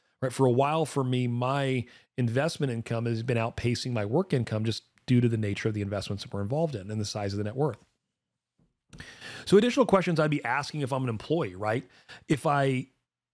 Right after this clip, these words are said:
if I am, can I work overtime? Can I outsource something? Can I take on additional work,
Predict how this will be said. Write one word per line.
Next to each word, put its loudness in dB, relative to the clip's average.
if -2
I 2
am, -4
can 0
I 0
work 0
overtime? 0
Can 0
I -4
outsource 0
something? -2
Can 0
I 0
take -2
on 2
additional 2
work, -4